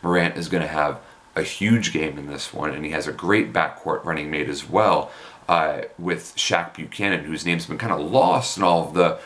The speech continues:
Morant, uh, mania, if you will. A twelve five upset here.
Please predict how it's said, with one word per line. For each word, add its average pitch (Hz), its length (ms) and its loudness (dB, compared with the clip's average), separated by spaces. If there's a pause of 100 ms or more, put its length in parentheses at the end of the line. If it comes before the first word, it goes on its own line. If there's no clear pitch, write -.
(140)
Morant, 87 640 2
uh, 73 260 0
mania, 87 580 0
if - 240 -2
you 73 140 -6
will. 73 320 -2 (400)
A - 60 -8
twelve 98 480 2
five 87 280 4
upset 78 500 -4
here. 78 420 -2